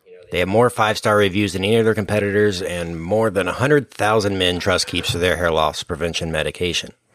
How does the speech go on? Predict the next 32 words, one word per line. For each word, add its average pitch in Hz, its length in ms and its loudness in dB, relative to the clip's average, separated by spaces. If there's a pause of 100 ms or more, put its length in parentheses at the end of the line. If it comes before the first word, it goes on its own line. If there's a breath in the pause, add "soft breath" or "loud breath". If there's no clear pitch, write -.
(180)
Keeps - 200 -2
treatments 131 380 -2
start 143 220 2
at 123 60 -8
just 120 180 0
ten 107 180 2
bucks 87 180 -2
a 95 60 -4
month, 76 400 -6
but 92 100 -4
for 110 200 0
a 104 40 2
limited 139 280 2
time, 135 240 2
you 117 80 0
can 135 80 -2
get 120 80 0
your 110 80 2
first 107 260 -2
month 113 160 0
free. - 360 -2 (800)
Trust 156 240 -2
me, 131 120 4
guys, 120 280 2
you 110 60 -2
don't 135 180 2
want 135 140 4
it 127 60 -2
to 113 80 -8
be 127 160 0
too 120 340 -2
late 120 440 0